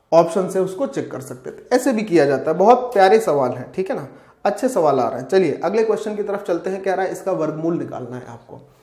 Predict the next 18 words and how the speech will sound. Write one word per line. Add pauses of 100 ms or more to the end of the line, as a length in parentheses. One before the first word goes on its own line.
(300)
square
root
निकालना
है।
तो
simple
सी
बात
है,
square
root
निकालने
के
लिए
पहले
हम
इसको
थोड़ा